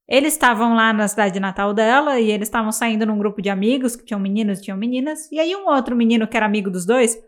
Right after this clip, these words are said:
perguntou pra ela se ela tinha namorado, perguntou pra Nabi se ela tinha namorado. E ela disse que sim. Pra meio que desconversar, sabe? Ou mentiu, brincou, coisa de criança. Ele, quando ouviu isso, o cozinheiro,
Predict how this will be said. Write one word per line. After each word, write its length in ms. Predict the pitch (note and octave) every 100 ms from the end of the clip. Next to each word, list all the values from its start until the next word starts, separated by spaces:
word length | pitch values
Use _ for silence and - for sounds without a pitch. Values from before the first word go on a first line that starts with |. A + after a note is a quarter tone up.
| _
perguntou 420 | C#4+ D4 E4 D4+
pra 160 | D4+ C#4
ela 200 | B3+ B3+
se 100 | C4
ela 80 | B3+
tinha 140 | C4
namorado, 480 | B3 C4+ D#4 G#3+ F#3+
perguntou 300 | G3+ G3 F#3+
pra 140 | G#3
Nabi 280 | G#3 A3 A3
se 100 | A3
ela 120 | A3
tinha 120 | A3+ A3
namorado. 400 | A#3+ D4+ G3 - _ _
E 60 | D4+
ela 100 | D#4
disse 220 | C#4 D4
que 100 | -
sim. 400 | F4 F4 C4+ A#3 - _ _ _ _ _ _
Pra 160 | - A3+
meio 260 | D#4+ F4 F4+
que 140 | D#4+
desconversar, 800 | - - D#4 D4+ F4 - B3+ C#4
sabe? 500 | - G#3 G#3+ G3 A3 -
Ou 260 | A#3+ C#4
mentiu, 640 | C4+ D4+ D#4+ A#3 A3+ C4 G#3
brincou, 840 | G3+ A#3+ - G3 A3 A#3 F#3 F3 _ _ -
coisa 200 | C#4 C#4
de 100 | C#4+
criança. 440 | E4 B3+ - F#3+ _ _ _ _
Ele, 300 | - E4 F#4
quando 180 | D#4 B3
ouviu 320 | A#3 G3 G#3+ G3+
isso, 520 | D4 D4 - F#3+ F3+ _
o 80 | -
cozinheiro, 540 | E3+ F#3 G3 B3+ G#3+